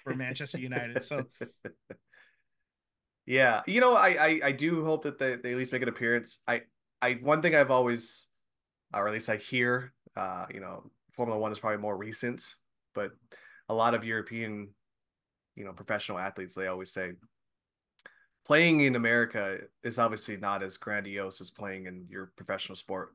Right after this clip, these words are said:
Speaker 2: in Europe, given the sport," right? So soccer, Formula One or whatever, right?
Speaker 1: Right, yeah.
Speaker 2: But they do say, "Coming to America,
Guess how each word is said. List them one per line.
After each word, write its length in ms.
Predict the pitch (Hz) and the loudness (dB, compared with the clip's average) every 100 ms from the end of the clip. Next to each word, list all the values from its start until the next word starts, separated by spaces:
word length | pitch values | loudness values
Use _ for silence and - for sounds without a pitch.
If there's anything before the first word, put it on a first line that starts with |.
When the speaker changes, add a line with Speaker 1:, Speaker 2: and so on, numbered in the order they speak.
| _ | _
Speaker 2:
in 100 | 101 | -12
Europe, 380 | 95 110 127 - _ _ _ _ - | -6 -4 -4 -10 _ _ _ _ 0
given 260 | 139 117 | 2 2
the 80 | 104 | -4
sport," 400 | - - 85 - _ | -8 -6 -8 -10 _
right? 180 | 101 95 - | -10 -10 -10
So 280 | - 87 87 _ _ | -12 -12 -14 _ _
soccer, 560 | - 85 - 92 82 85 | -4 -4 -4 -8 -8 -14
Formula 280 | - 95 90 | -10 -8 -8
One 200 | 85 85 | -12 -14
or 40 | 80 | -16
whatever, 340 | - 64 - - | -16 -16 -18 -14
right? 140 | - - | -14 -10
Speaker 1:
Right, 220 | 113 110 180 | -8 -8 -6
yeah. 160 | 135 110 - _ _ - | -8 -8 -18 _ _ -8
Speaker 2:
But 80 | 123 | -2
they 100 | 120 | 2
do 160 | 151 | 4
say, 460 | 175 - 117 101 95 _ _ - | 4 4 2 2 -4 _ _ 2
"Coming 320 | 185 220 151 | 4 4 2
to 200 | 131 123 | 0 0
America, 720 | 107 107 98 95 101 92 87 | 0 0 -2 -4 -4 -4 -8